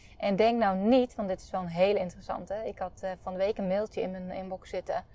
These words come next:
Ja, ik ben met mind en body ben ik al wel aardig bezig. Maar, eh, business, dat, eh, kan ik ook een deel van het programma doen. Nou, ik denk dat dat wel een hele mooie is, eh, om hiermee af te sluiten. Want, eh,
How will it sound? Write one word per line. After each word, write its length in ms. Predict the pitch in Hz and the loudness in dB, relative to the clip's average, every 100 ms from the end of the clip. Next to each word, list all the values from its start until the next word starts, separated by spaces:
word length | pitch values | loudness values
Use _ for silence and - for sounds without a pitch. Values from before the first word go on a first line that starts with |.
| - - - - | -20 -20 -20 2
Ja, 240 | 214 185 - | 6 6 4
ik 100 | 190 | 0
ben 200 | 208 202 | 0 0
met 160 | 190 180 | -6 0
mind 380 | 220 247 - | 0 0 -2
en 140 | 190 180 | -2 2
body 180 | 226 233 | 2 2
ben 120 | 185 | -4
ik 100 | - | -6
al 120 | 185 | -4
wel 80 | 175 | -4
aardig 340 | - - - | -6 -6 -2
bezig. 460 | 208 240 285 269 254 | 4 4 4 0 -2
Maar, 280 | 208 196 180 | -2 -4 -4
eh, 220 | 180 170 | -2 2
business, 420 | 190 233 226 214 | 2 2 0 -6
dat, 300 | - 196 - 196 | -6 -6 -6 -6
eh, 920 | 190 185 185 185 - - - - 202 | -4 -4 -4 -6 -12 -20 -12 -6 0
kan 160 | 226 233 | 2 4
ik 80 | |
ook 120 | 202 202 | 4 2
een 120 | 175 | 4
deel 300 | 190 240 202 | 10 10 10
van 140 | 180 | 4
het 80 | - | -4
programma 460 | - 170 - 147 165 | -8 -4 -2 -2 0
doen. 380 | 175 220 262 - - - - | 0 -2 -4 -10 -20 -12 2
Nou, 160 | 185 | 4
ik 80 | 185 | 6
denk 180 | 208 214 | 6 6
dat 140 | 190 | 4
dat 200 | 196 208 | 6 4
wel 140 | 220 214 | 4 0
een 80 | 160 | -2
hele 640 | 143 143 190 226 302 302 | -8 -4 6 8 8 6
mooie 300 | 233 226 240 | 0 2 2
is, 400 | - 247 311 - - - - - | 4 2 0 -8 -18 -20 -10 -2
eh, 340 | 208 208 - | 2 6 6
om 160 | 208 208 | 4 2
hiermee 300 | 214 208 - | 0 -2 0
af 240 | - 262 | 0 0
te 100 | - | -4
sluiten. 500 | - 185 175 180 214 | 0 4 6 6 4
Want, 380 | 196 202 214 - - - - - | 4 4 0 -10 -20 -20 -20 -8
eh, 640 | - 196 190 190 190 190 | -2 2 2 2 0 0